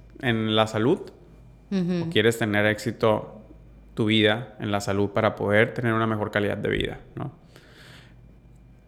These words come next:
Speaker 1: Y eso va ya de la mano cuando ya ves una meta o un plano a futuro. Entonces ya las personas, y desgraciadamente, como,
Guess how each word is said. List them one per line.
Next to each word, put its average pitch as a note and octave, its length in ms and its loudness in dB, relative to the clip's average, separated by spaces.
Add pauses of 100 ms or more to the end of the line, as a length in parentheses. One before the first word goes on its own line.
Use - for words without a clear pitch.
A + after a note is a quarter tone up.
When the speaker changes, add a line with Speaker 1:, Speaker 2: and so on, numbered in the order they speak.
(100)
Speaker 1:
Y C#3 180 8
eso B2+ 240 8
va B2 200 8
ya A#2 160 8
de A#2+ 80 6
la B2 120 6
mano A2 260 2
cuando A2 200 2
ya G#2+ 200 4
ves A2+ 220 4
una B2 180 2
meta A#2+ 760 0 (160)
o B2 100 -8
un G#2 140 -4
plano G2 220 -4
a G2 40 -6
futuro. G#2+ 500 -8 (220)
Entonces G#2+ 200 -12
ya A2+ 100 2
las B2 120 2
personas, B2+ 460 -2 (760)
y C3 80 4
desgraciadamente, C#3 840 4
como, A2+ 360 0